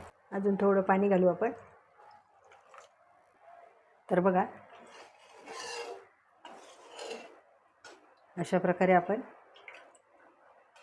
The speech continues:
ठेवलेला आहे रस्सा. तर आता छान आपण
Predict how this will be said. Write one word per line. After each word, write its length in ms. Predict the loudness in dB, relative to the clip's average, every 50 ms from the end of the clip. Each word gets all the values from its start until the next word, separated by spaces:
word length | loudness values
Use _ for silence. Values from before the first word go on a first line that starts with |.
| -20 _ _ 2
ठेवलेला 380 | 4 6 6 6 6 6 6 6
आहे 200 | 6 4 2 0 -4 -12 -20 _ _ _ _ _ _ _ _ _ _ -4 0
रस्सा. 340 | 0 2 2 2 0 0 0 -4 -12 -20 -20 _ _ _ _ -20 -20 _ _ _ _ _ _ _ _ _ _ -20 -20 _ _ _ _ _ _ 0
तर 60 | 0
आता 140 | 2 2 2 0 4
छान 220 | 4 4 4 4 2
आपण 200 | 0 0 0